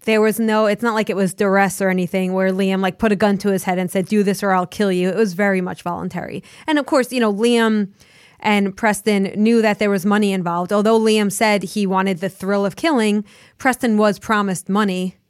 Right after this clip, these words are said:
for helping out Liam. So for Preston, the motivation may have just been financial,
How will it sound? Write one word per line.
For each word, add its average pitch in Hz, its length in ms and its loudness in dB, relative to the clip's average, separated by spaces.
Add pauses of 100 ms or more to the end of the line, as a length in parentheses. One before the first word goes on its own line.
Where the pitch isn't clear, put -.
(160)
for 196 180 -2
helping 208 480 -2
out 220 240 0
Liam. 175 360 -4
So 190 260 -2
for 247 260 -2
Preston, 226 560 0
the 208 80 2
motivation 202 640 0
may 185 160 -2
have 190 240 -2
just 196 280 -4
been 254 260 0 (420)
financial, 269 720 -2